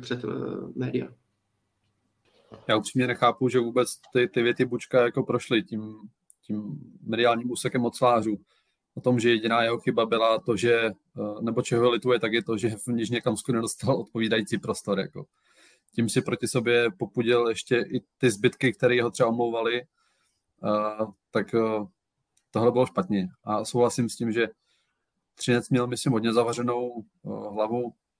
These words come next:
Speaker 2: povolení lidí, jak to komunikovat ven. Oni věděli, že to způsobí poprask, ale, eh, že bude až takový, tak to si myslím, že to jsem nečekal ani já teda, že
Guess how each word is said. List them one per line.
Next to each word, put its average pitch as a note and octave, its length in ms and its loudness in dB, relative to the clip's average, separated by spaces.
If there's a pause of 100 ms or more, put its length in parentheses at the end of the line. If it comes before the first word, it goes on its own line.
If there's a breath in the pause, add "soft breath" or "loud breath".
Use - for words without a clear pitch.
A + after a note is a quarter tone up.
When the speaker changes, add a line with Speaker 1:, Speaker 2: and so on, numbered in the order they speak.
(140)
Speaker 2:
povolení A#2 420 -2
lidí, A2+ 220 -4
jak A#2 140 2
to B2 120 0
komunikovat A#2+ 520 0
ven. G#2 220 0
Oni B2 180 2
věděli, A2+ 320 2
že G#2 60 -6
to A2+ 120 0
způsobí - 640 -6
poprask, G2 480 -2
ale, G#2 300 0 (560)
eh, G2 360 0
že A2 80 2
bude A#2+ 200 2
až - 240 -4
takový, A#2+ 580 2 (460)
tak - 120 -10 (100)
to A2+ 80 -2
si - 120 -2
myslím, A2+ 300 0
že A2 220 0
to A#2+ 120 -4
jsem C3 140 2
nečekal B2 280 2
ani A#2 140 2
já A2 160 2
teda, F#2 240 0
že G2 200 -4